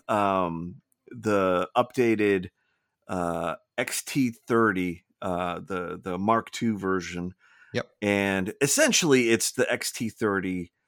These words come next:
Speaker 1: uh, but with, uh, a lot of firmware update.
Speaker 2: Exactly.
Speaker 1: And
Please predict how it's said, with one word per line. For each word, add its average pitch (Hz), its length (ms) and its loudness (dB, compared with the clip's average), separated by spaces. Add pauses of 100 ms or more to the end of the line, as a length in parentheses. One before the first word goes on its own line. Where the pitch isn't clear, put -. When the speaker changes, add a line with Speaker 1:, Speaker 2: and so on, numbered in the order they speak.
(400)
Speaker 1:
uh, 82 580 0
but 110 340 0
with, 104 360 4
uh, 90 640 0
a 104 80 2
lot 120 240 4
of 113 60 -4
firmware 87 640 -2
update. - 360 -10 (300)
Speaker 2:
Exactly. 73 580 -12 (420)
Speaker 1:
And 113 440 2